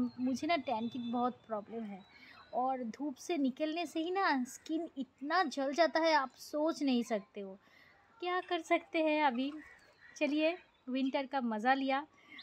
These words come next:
अभी summer का मज़ा लेंगे <laughs> और क्या। मेरी मिर्ची के पौधे पर ना बहुत सारे मिर्ची लगे हैं, तो चलिए आप लोगों को भी दिखाते हैं, आइए।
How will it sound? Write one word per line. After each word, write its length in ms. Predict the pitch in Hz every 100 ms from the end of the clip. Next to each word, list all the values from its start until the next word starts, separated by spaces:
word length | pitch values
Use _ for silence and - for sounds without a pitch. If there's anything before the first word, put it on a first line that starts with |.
| -
अभी 400 | 214 202 226 220
summer 320 | - 233 254
का 260 | 294 359 359
मज़ा 160 | 339
लेंगे 380 | 339 330 320 349
<laughs> 120 | 370
और 160 | 330 339
क्या। 360 | 339 - 220 - 403 - 571 571 640 640 _ _ _ _ _ _ 240
मेरी 260 | 269 311
मिर्ची 380 | 330 330 330 415
के 160 | 392 381
पौधे 360 | 339 254 247
पर 200 | 349 415 427
ना 300 | 453 277 208
बहुत 500 | 214 269 359 415 415
सारे 220 | 392 349
मिर्ची 340 | 311 294 - 285
लगे 280 | 226 190
हैं, 320 | 202 202 185 202 -
तो 60 |
चलिए 320 | 277 339 330 339
आप 120 | 269
लोगों 200 | 254 262
को 160 | 262 302
भी 120 | 320
दिखाते 560 | 349 220 196 196 190 208
हैं, 120 | 185 - -
आइए। 240 | 180 196